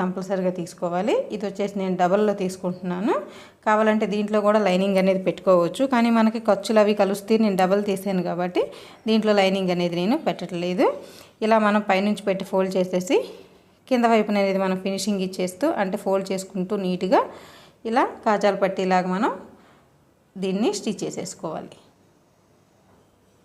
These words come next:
ఇలా కుట్టేసిన తర్వాత ఇప్పుడు పైనుంచి ఇంకో కుట్టు అనేది మనం వేసుకుని అలాగే సేమ్ మనం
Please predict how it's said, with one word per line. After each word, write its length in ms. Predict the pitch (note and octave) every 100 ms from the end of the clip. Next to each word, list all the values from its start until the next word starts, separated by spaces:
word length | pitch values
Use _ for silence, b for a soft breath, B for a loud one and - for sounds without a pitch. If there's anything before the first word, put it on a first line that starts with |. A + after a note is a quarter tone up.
| _ _ _ _ - _ _ - G#3
ఇలా 120 | A3+ G#3
కుట్టేసిన 400 | F#3+ F#3+ F#3 G3+ F#3
తర్వాత 280 | F3+ F3+ D#4+ C#5 A3+
ఇప్పుడు 180 | G#3+ F#3+ G3
పైనుంచి 380 | F#3+ G3 F#3 F#3
ఇంకో 160 | F3+ F#3
కుట్టు 180 | F#3 F#3
అనేది 180 | F#3+ F#3 F3+
మనం 120 | F3 F3
వేసుకుని 380 | E3+ - G#3+ B4+ D5+ B B B B - G#3
అలాగే 320 | G#3+ G3+ B3 C4
సేమ్ 240 | G#3+ A3 A3
మనం 160 | G#3